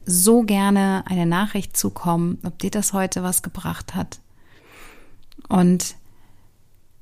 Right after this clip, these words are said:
mir ist wichtig, dass du die Selbstliebe wirklich verkörperst, dass man dir das ansieht, dass wenn du in den Raum hineinkommst, dass alle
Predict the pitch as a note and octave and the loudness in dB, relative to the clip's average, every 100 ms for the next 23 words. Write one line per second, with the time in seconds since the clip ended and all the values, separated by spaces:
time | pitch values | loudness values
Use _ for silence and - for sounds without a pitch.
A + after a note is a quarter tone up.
0 | - - - - - G#3+ G#3 A#3+ A3+ - | -20 -20 -20 -20 0 6 8 8 6 2
1 | F#3 - F#3+ - F3+ - F3 E3+ F#3 G3 | 0 -2 -6 -4 -4 -2 -2 0 2 2
2 | A#3 - F#3+ F#3 F3+ F3+ F3+ E3+ - D#3+ | 2 0 0 0 0 -2 -2 -8 -8 -8
3 | - - E3+ - - - E3 - G#3 F#3+ | -2 0 0 0 -2 -2 -2 2 4 4
4 | F#3 F3 E3 - E3 E3 D#3 C#3 - - | 4 2 2 2 4 4 4 0 -6 -8
5 | - - F3 G3 A#3 G#3+ G#3 G3 F3+ F3+ | -4 -2 2 4 6 6 4 4 2 4
6 | E3+ D#3 D3+ D3 D#3+ - E3+ - - F#3 | 6 4 4 2 0 -2 0 -2 -2 -2
7 | - - - - - - G#3+ A#3+ A3 | -4 -6 -16 -20 -14 -2 2 4 4